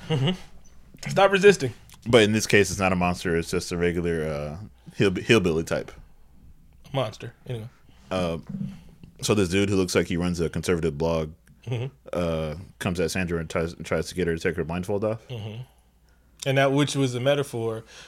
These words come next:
Speaker 1: for putting your blindfold on to the president.
Speaker 2: That's right.
Speaker 1: Mm-hmm.
Speaker 2: This movie is deep.
Speaker 1: Deeper than you think it was,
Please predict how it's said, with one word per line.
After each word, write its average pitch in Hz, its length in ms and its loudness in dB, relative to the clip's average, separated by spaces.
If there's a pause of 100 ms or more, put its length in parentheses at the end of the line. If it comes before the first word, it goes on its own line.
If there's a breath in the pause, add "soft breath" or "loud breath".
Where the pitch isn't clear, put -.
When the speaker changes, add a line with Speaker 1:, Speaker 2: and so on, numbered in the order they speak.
Speaker 1:
for 127 220 4
putting 131 320 2
your 120 120 0
blindfold 113 540 -4
on 110 400 -2 (280)
to - 100 -16
the 104 80 -14
president. 101 420 -6 (500)
Speaker 2:
That's 80 260 -6
right. 78 300 -10 (140)
Speaker 1:
Mm-hmm. 104 180 -12 (960)
Speaker 2:
This - 120 -18
movie 78 200 -6
is 67 100 -12
deep. 71 280 -8 (360)
Speaker 1:
Deeper 110 480 -6
than 98 120 -18
you 95 140 -18
think 117 220 -8
it - 100 -20
was, - 380 -18